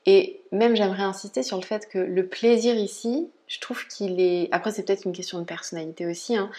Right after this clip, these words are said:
mais je trouve que la manière dont elle aborde cette notion de plaisir, il est, euh, brut, euh, mais, mais encore une fois assez, euh, simple en fait. Il n'y a pas, euh, de, de réaction exagérée face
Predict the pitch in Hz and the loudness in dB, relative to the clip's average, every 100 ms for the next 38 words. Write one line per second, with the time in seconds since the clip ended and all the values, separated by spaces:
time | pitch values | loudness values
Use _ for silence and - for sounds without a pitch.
0 | - 185 196 233 247 - 233 - 196 185 | -10 -2 4 4 4 0 -6 0 2 4
1 | 214 226 220 190 185 180 190 190 208 208 | 2 0 -2 -4 -4 0 0 2 2 2
2 | 180 - - 185 180 185 175 - - 214 | -2 -6 -12 -10 -8 -8 -10 -12 -2 0
3 | 208 190 233 262 233 - - - _ _ | 2 2 0 0 -4 -8 -14 -20 _ _
4 | - 190 190 208 220 202 180 175 170 170 | -12 -6 2 6 8 10 8 8 4 2
5 | 170 170 185 - _ _ _ _ _ - | -4 -6 -10 -16 _ _ _ _ _ -14
6 | 180 175 185 208 277 - - - _ _ | -4 2 4 4 2 -2 -12 -12 _ _
7 | 359 - - 190 185 185 185 185 185 185 | -20 -20 -14 -8 -6 -4 -4 0 0 0
8 | - 185 190 185 202 202 - 269 - 208 | -8 -6 -4 -4 -2 -2 0 0 2 -2
9 | - - 240 226 190 185 185 - _ - | -4 0 4 6 6 4 0 -10 _ -18
10 | - - 233 233 220 190 - - - - | -16 -4 -4 -2 -6 -6 -6 -8 -12 -20
11 | - - 185 180 208 214 214 185 180 175 | -16 -2 0 4 6 8 10 10 8 2
12 | 175 175 170 175 190 190 185 - 214 - | -4 -6 -8 -8 -2 0 0 -2 -6 -2
13 | 214 180 175 202 190 190 196 196 220 - | 0 0 2 2 2 2 2 0 -4 -8
14 | - - - - 202 202 - | -20 -20 -8 2 2 2 -4